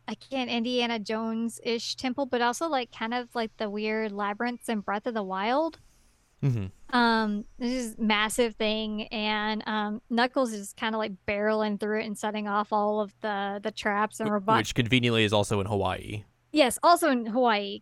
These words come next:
Speaker 1: Convenient. Um, Robotnik at one point's like, "Uh, bro, bro, um, i-, if you'd stop just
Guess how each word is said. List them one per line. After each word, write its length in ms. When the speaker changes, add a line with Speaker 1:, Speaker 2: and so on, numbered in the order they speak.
Speaker 1:
Convenient. 920
Um, 640
Robotnik 580
at 60
one 140
point's 320
like, 240
"Uh, 280
bro, 540
bro, 500
um, 460
i-, 140
if 240
you'd 220
stop 380
just 220